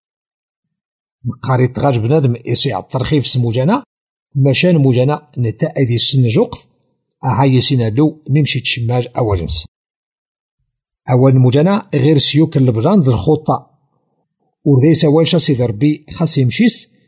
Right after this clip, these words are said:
أمشي ذا تغال ميدن نوري السين متن تموجانا. اللي يوشا موجانا جقوج إبراهيم، جاخ في مزيرث وجاخ في وربا، هاثي كا غير سيوك اللبجان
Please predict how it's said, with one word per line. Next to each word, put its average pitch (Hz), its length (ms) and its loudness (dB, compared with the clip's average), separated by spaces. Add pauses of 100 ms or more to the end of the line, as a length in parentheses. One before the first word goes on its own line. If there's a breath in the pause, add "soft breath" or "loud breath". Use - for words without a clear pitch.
(260)
أمشي 139 280 0
ذا 123 100 0
تغال 139 540 0
ميدن 131 520 2
نوري 131 280 2
السين 139 300 0
متن 120 280 -4
تموجانا. 117 460 -4 (1700)
اللي 131 340 2
يوشا 139 260 2
موجانا 151 360 2
جقوج 143 340 0
إبراهيم، 143 520 2 (140)
جاخ 123 200 -2
في - 160 -2
مزيرث 143 460 0 (100)
وجاخ 127 340 -2
في 131 100 -4
وربا، 135 360 0 (720)
هاثي 131 340 0
كا 143 200 0
غير 151 180 2
سيوك 131 320 -2
اللبجان 117 580 -4